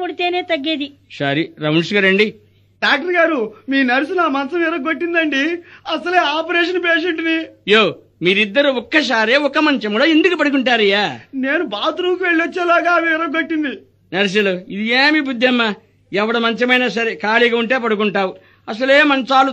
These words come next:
Speaker 2: తక్కువ. సరే, ఒక పని చేయవయ్యా, ఈ రాత్రికి నర్సు మంచం మీద పడుకో.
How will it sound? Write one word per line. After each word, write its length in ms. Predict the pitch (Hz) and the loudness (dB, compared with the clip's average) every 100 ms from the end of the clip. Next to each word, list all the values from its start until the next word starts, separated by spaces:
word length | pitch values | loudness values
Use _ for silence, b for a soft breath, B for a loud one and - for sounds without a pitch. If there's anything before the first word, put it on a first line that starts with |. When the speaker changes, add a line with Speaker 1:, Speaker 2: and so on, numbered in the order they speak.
| 226 | -2
Speaker 2:
తక్కువ. 220 | 226 226 - - _ - | -4 -4 -6 -10 _ -4
సరే, 180 | 269 269 - - | -4 -4 -12 -10
ఒక 80 | 185 | -6
పని 120 | 196 233 | -4 0
చేయవయ్యా, 360 | 247 247 247 233 - _ _ 143 | 2 2 2 0 -4 _ _ -2
ఈ 80 | 180 | 0
రాత్రికి 340 | 196 202 226 214 | 0 -2 -4 -4
నర్సు 220 | 190 185 233 | -6 -6 -6
మంచం 200 | 208 202 196 | -6 -6 -6
మీద 100 | 185 | -6
పడుకో. 220 | 180 170 | -6 -6